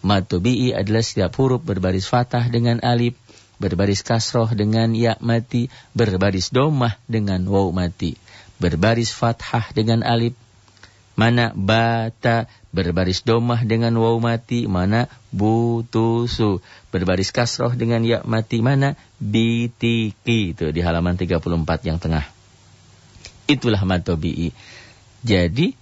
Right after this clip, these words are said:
terjadi panjang, terjadi mad kalau pasangan, kalau jodohnya. Kalau tidak pasangan, bukan mad, tapi nanti huruf lin.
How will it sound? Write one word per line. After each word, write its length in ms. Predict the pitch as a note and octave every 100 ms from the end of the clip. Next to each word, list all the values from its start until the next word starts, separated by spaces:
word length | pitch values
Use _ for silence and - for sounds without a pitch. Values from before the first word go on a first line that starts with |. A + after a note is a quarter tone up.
| _ _ _
terjadi 560 | E2+ F2 F3 G3 B2+ A2
panjang, 560 | D#3+ E3 E3 D#3+ D#3+
terjadi 560 | D#3 G#2 F#2 C3+ E3 A#2+
mad 320 | B2 C3+ B2+
kalau 400 | - F#2+ G2+ A#2+
pasangan, 720 | A#2+ G2 - C3+ C3 A#2+ B2+
kalau 320 | B2 F2+ A2+ A2+
jodohnya. 720 | G#2 F#2 A#2+ A#2 A2+ E2 D#2+ - - -
Kalau 320 | B2 C3 C3
tidak 320 | B2+ G#2+ F#2
pasangan, 560 | F2 F2+ B2 C3+ A2 G#2
bukan 400 | G2+ G2+ A#2+ C3+
mad, 240 | A#2 A2
tapi 240 | - D#2 A2
nanti 320 | F2+ F2 G#2
huruf 240 | F2+ E2+ -
lin. 160 | D#2+